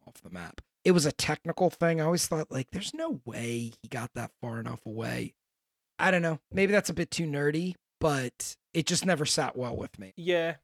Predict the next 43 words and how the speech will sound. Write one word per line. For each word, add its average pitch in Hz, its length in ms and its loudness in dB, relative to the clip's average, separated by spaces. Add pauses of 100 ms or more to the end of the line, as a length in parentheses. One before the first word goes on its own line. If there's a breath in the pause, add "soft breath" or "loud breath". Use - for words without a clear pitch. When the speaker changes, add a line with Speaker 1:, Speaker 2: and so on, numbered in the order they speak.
(140)
Speaker 2:
I 160 140 0
mean, 170 180 0
that 170 160 2
last 143 380 4
scene, 120 500 -2 (140)
I'm 131 160 2
prepared 151 320 -2
to - 80 -8
sort 131 240 2
of 107 80 0
hand 113 300 -2
wave 110 260 2
it 104 60 -4
a 95 40 -4
little 101 280 -4
bit 104 260 -4 (140)
because 95 680 -6 (220)
Nolan 135 420 6
loves 117 240 0
playing 113 320 0
around 107 280 2
with 101 200 -2 (280)
time 110 280 2
dilation 107 640 2
and 95 120 -6
things 104 360 -6
being 98 240 -6
out 95 120 -4
of 92 120 -10
order. 104 340 -2
So, 90 380 -4 (120)
as 131 200 4
I 127 40 0
say, 123 220 2
he's 120 160 -2
fixed - 380 -2
the 113 240 -2
autopilot. 110 640 0
So 139 180 2
many 131 140 0
people 127 240 2
are 123 100 8
like, 120 160 2